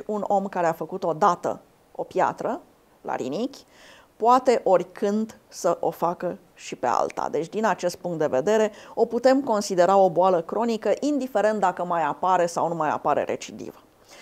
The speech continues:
Uh, momentele care trebuie să, uh, trimită medicul, să trimită, uh, medicul, să trimită pacientul la medic, ca să spunem așa,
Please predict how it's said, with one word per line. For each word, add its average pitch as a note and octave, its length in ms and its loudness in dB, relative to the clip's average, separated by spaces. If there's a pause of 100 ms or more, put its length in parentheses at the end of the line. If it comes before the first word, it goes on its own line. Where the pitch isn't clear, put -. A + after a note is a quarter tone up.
(400)
Uh, F3+ 380 4
momentele B3+ 540 2
care A3 260 6
trebuie B3 420 4
să, F#3+ 340 6 (280)
uh, D#3+ 60 4
trimită F#3+ 480 2
medicul, F3+ 640 2
să G#3 180 2
trimită, F#3+ 580 2
uh, F3 260 4
medicul, E3+ 380 2
să E3+ 140 0
trimită F#3+ 300 -2
pacientul G3 640 0
la D#3+ 180 2
medic, E3+ 460 2
ca - 100 -10
să - 140 -8
spunem E3 360 -8
așa, - 380 -8